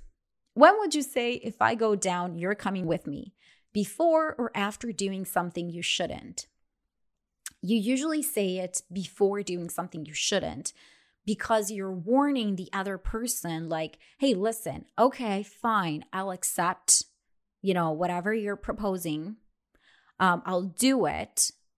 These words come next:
but I'm not happy about it. And if I get caught, I'm not the only one who's gonna be held responsible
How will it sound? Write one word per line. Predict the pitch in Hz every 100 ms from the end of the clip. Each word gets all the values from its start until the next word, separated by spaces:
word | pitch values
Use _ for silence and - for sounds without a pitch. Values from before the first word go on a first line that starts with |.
| 156
but | 196 180 -
I'm | 175
not | 190 285
happy | 285 196 - 156
about | 143 - 78
it. | 175 220 _ _ -
And | 339 349 294 294 330 - _ _ _ _ _
if | 233 226 226
I | 208 262
get | 277 180
caught, | - - 311 156 - - - _
I'm | 233 285
not | 269
the | 202 180
only | 233
one | 220 185
who's | 180 -
gonna | 185
be | 170 175
held | 175 170
responsible | 170 - 156 156 - 160 151